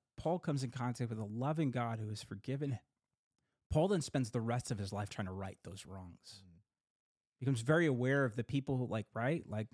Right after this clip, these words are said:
Speaker 1: "Saul, Saul, why do you persecute me?" It's like, "Oh, I'm persecuting God. That's not good. I should probably stop."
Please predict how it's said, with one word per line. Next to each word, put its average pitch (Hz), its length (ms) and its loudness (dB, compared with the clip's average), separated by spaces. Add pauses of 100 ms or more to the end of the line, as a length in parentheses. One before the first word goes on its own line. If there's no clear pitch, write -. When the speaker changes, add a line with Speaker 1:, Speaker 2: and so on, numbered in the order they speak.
(100)
Speaker 1:
"Saul, 110 280 -4
Saul, 120 280 -2
why 101 140 0
do 107 80 0
you 110 80 0
persecute - 560 -6
me?" 98 160 -6
It's - 140 -16
like, - 240 -12
"Oh, 294 200 0
I'm 123 180 -2
persecuting 143 760 -2
God. 190 340 2
That's 107 260 -4
not 190 360 -2
good. 98 220 -8
I - 120 -4
should - 260 -6
probably 185 460 -2
stop." - 580 -6